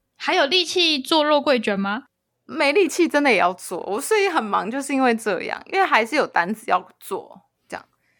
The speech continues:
Speaker 1: 嗯。
Speaker 2: 因为我单子还是还是，是接单，然后新鲜现做，所以我们必须就是要在出单前做，所以还是没办法 delay。
Speaker 1: 哎呦，真的辛苦了，就你一个人这样子。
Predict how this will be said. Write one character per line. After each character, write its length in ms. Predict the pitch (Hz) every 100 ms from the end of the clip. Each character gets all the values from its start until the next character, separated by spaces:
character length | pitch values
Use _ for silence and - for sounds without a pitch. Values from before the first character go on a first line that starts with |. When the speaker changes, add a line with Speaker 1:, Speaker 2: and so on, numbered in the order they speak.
| -
Speaker 1:
嗯。 120 | 269
Speaker 2:
因 80 | 320
为 60 | 269
我 120 | 190
单 240 | 226 240
子 140 | 247 214
还 160 | 185
是 400 | 185 240 233 233 - _ -
还 160 | 190 226
是， 420 | 269 262 247 -
是 300 | - 269 226
接 260 | - 202
单， 240 | 196 185 180
然 80 | -
后 420 | 165 170 - 62 71
新 300 | - 180 175
鲜 340 | 208 180 156 160
现 260 | 185 - - -
做， 380 | - - - -
所 160 | -
以 40 | 208
我 80 |
们 180 | 185 196 190
必 160 | 208
须 280 | 196 - 196
就 120 | 190
是 100 | 196
要 100 | 208
在 200 | 190 196
出 240 | 190 - 185
单 240 | 185 185
前 200 | - - -
做， 260 | - - - _ _ - 277 -
所 120 | - 269
以 60 |
还 100 | 247
是 80 | 247
没 160 | 330 247
办 160 | 330
法 160 | 330 277
delay。 840 | 269 254 240 269 302 302 285 254 339
Speaker 1:
哎 260 | 311 320
呦， 140 | 311 302
真 340 | 294 339 285
的 60 | 254
辛 260 | - 330 359
苦 260 | - 277
了， 300 | 240 220 214
就 160 | 220 311
你 160 | 269
一 160 | 214 214
个 180 | 214 214
人 320 | 190 180 180
这 80 | 202
样 240 | 190 180
子。 280 | 190 - 240